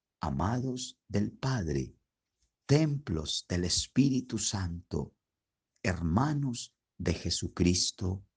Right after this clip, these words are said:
nuestro Salvador. Esto es un don,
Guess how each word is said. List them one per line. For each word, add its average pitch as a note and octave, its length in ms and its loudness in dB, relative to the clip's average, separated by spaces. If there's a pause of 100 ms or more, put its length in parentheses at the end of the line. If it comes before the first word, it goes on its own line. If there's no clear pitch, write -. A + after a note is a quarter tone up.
(120)
nuestro D2 540 -2
Salvador. C2+ 720 -6 (960)
Esto F#2+ 360 2
es - 180 2
un D2 200 -2
don, C3+ 420 0